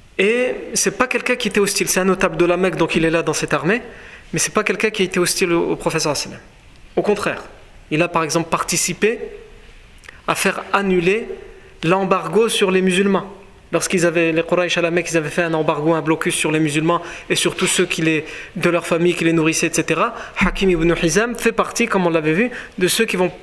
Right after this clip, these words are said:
participer à faire annuler ça. Hakim ibn Hizam, secrètement, pendant toutes les semaines, tous les mois du blocus,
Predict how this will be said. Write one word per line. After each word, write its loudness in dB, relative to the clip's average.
participer 0
à -2
faire -2
annuler 2
ça. -6
Hakim 2
ibn 2
Hizam, 2
secrètement, 2
pendant 0
toutes 0
les 4
semaines, 2
tous 0
les 2
mois 4
du -2
blocus, 0